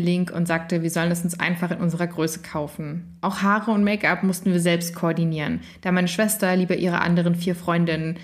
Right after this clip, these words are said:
mit dem eigentlichen Termin dabei haben wollte und das Pensum nun mal vier Leute waren. Mit diesen Freundinnen machte sie auch ihren Junggesellenabschied, lud uns nicht ein und sah weder mich noch meine andere Schwester vor der Hochzeit. Auf der Hochzeit war sie wütend.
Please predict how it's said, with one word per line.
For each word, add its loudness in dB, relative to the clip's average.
mit -2
dem -2
eigentlichen 0
Termin 2
dabei 0
haben -2
wollte -2
und -2
das -2
Pensum 2
nun 2
mal 0
vier -2
Leute -2
waren. -6
Mit 0
diesen 4
Freundinnen 2
machte 0
sie 2
auch 0
ihren 2
Junggesellenabschied, 0
lud -6
uns -4
nicht 0
ein 0
und 2
sah 2
weder 2
mich 0
noch 2
meine 0
andere 4
Schwester -2
vor -2
der 0
Hochzeit. -6
Auf -4
der 2
Hochzeit 0
war 0
sie 0
wütend. -4